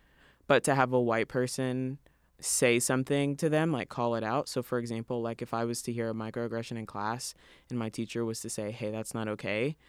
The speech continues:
like, setting that tone early, I think that's really impactful and really important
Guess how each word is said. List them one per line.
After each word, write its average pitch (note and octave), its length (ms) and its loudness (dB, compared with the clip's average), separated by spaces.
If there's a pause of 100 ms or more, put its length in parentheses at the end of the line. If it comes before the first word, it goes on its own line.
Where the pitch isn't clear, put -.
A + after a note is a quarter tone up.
(220)
like, B2+ 160 2
setting B2 340 4
that A#2+ 200 -4
tone A2+ 500 -2
early, C3+ 500 2 (460)
I C3+ 60 4
think C#3 180 4
that's B2+ 180 2
really B2 240 2
impactful A#2+ 520 -2
and A#2 160 -4
really A2+ 200 -2
important A2+ 540 -2